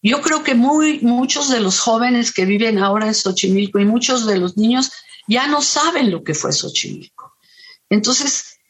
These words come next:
sus abuelos se los transmitieron, pero ya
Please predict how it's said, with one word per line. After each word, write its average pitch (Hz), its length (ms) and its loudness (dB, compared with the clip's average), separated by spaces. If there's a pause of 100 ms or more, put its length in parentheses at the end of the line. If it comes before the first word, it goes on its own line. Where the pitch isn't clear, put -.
(100)
sus - 320 -2
abuelos 294 880 0
se - 180 -2
los 208 240 2
transmitieron, 214 880 0 (260)
pero 208 220 2
ya 233 220 0